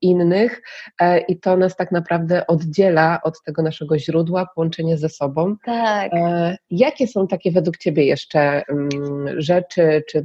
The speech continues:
Speaker 1: sposoby naszego zachowania, które właśnie nas oddzielają od tego, kim naprawdę, e, jesteśmy?
Speaker 2: I ja myślę, że przede wszystkim jest to ego, bo ego jest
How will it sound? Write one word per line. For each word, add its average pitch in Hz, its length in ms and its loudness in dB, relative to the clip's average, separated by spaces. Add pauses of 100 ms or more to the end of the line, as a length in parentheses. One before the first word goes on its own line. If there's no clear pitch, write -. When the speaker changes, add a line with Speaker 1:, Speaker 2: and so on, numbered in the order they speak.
(120)
Speaker 1:
sposoby 160 560 -4
naszego 151 340 -4
zachowania, 170 500 0
które 170 180 -2
właśnie 165 240 -2
nas 165 220 0
oddzielają 170 540 2
od - 180 -4
tego, 156 220 -2
kim 156 220 -6
naprawdę, 147 640 -6 (120)
e, 151 180 -10 (100)
jesteśmy? 143 600 -10 (800)
Speaker 2:
I 226 80 4
ja 233 120 4
myślę, 302 340 -2
że 262 220 -4
przede 240 280 -6
wszystkim 269 480 -2
jest 254 360 -6 (100)
to - 180 -4
ego, 101 440 -4 (240)
bo 214 520 0
ego 233 340 0
jest 214 420 -2